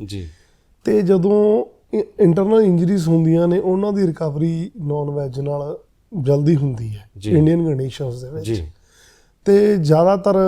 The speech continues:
Speaker 2: ਜਿਹੜੇ ਮਤਲਬ ਕਿ ਜੂਡੋ ਖਿਡਾਰੀ ਨੇ, ਉਹ ਨਾਨ ਵੈਜ ਡਾਈਟ ਨੂੰ ਜਿਹੜਾ ਪ੍ਰੈਫਰ ਕਰਦੇ ਨੇ।
Speaker 1: ਜੀ।
Speaker 2: ਫਿਰ ਜਿਸ ਤਰ੍ਹਾਂ ਕਿ ਆਪਾਂ ਆਮ ਦੇਸੀ ਭਾਸ਼ਾ 'ਚ ਕਹਿੰਦੇ ਹਾਂ, ਠੰਡਿਆਈ ਵਗੈਰਾ ਬਣਾ ਕੇ ਬਦਾਮਾਂ ਦੀ,
Speaker 1: ਜੀ।
Speaker 2: ਉਹ ਵੀ ਬੱਚੇ ਪੀਂਦੇ ਨੇ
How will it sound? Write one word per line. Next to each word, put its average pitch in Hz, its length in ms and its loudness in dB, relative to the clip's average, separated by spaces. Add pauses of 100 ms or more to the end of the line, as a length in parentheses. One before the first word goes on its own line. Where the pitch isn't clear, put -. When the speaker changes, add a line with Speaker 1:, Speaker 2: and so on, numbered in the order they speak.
(360)
Speaker 2:
ਜਿਹੜੇ 185 400 2
ਮਤਲਬ 165 380 0
ਕਿ 170 420 0 (280)
ਜੂਡੋ 156 280 2
ਖਿਡਾਰੀ 170 400 2
ਨੇ, 151 260 0
ਉਹ 185 100 2
ਨਾਨ 165 340 2
ਵੈਜ 175 180 0
ਡਾਈਟ 147 300 0
ਨੂੰ 151 160 0
ਜਿਹੜਾ 156 160 0
ਪ੍ਰੈਫਰ 156 340 -6
ਕਰਦੇ 143 340 -4
ਨੇ। 156 160 -6 (100)
Speaker 1:
ਜੀ। 104 240 -8 (600)
Speaker 2:
ਫਿਰ 180 280 6 (760)
ਜਿਸ 156 220 -2
ਤਰ੍ਹਾਂ 170 220 0
ਕਿ 170 260 0
ਆਪਾਂ 160 520 -4 (260)
ਆਮ 147 320 0
ਦੇਸੀ 156 500 0
ਭਾਸ਼ਾ 156 320 -4
'ਚ 139 80 -6
ਕਹਿੰਦੇ 151 260 -2
ਹਾਂ, 156 60 -2
ਠੰਡਿਆਈ 165 400 0
ਵਗੈਰਾ 147 320 -2
ਬਣਾ 143 300 -2
ਕੇ 147 120 -2
ਬਦਾਮਾਂ 139 440 -2
ਦੀ, 139 160 -6 (400)
Speaker 1:
ਜੀ। 104 140 -2
Speaker 2:
ਉਹ 185 80 6
ਵੀ 202 100 2
ਬੱਚੇ 180 280 0
ਪੀਂਦੇ 151 340 2
ਨੇ 147 180 -2